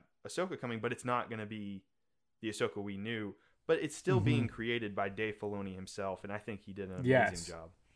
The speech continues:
Speaker 2: Yeah, and I think the, the criticism, not the criticism, 'cause I was among those. I think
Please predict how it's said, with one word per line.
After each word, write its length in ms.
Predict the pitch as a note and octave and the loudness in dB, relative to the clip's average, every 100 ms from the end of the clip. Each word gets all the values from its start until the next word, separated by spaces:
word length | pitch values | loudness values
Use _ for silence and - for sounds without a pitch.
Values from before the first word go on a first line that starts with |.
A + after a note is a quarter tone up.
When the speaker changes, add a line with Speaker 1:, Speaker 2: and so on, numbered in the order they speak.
| _ _ _ _ _ _ _ | _ _ _ _ _ _ _
Speaker 2:
Yeah, 280 | C3+ C#3+ B2 | 4 6 6
and 100 | C3+ | 6
I 80 | C3+ | 6
think 420 | E3 F#3 - - - _ _ _ A#2+ - | 6 6 4 -6 -20 _ _ _ -16 -10
the, 340 | C3 B2 B2+ - C3 A#2+ A2+ | -2 2 2 0 -10 -10 -2
the 180 | B2+ - _ _ _ _ - | -2 -2 _ _ _ _ -14
criticism, 920 | - D#3+ E3 - D3+ C3+ C3+ B2 A#2 - _ _ _ - | 2 6 6 4 4 6 4 2 -4 -14 _ _ _ 2
not 220 | F3 - | 6 6
the 40 | - | 8
criticism, 640 | D3 D3 - B2 A#2+ A2+ | 8 8 6 2 2 2
'cause 240 | C#3 A#2+ - | 2 2 4
I 140 | B2+ | 6
was 160 | D3+ C3+ | 8 8
among 340 | B2 B2+ B2 A2+ | 6 4 4 2
those. 280 | A2 A2 | 0 -2
I 180 | A2 C3+ | 0 2
think 280 | C#3 C#3 | 2 0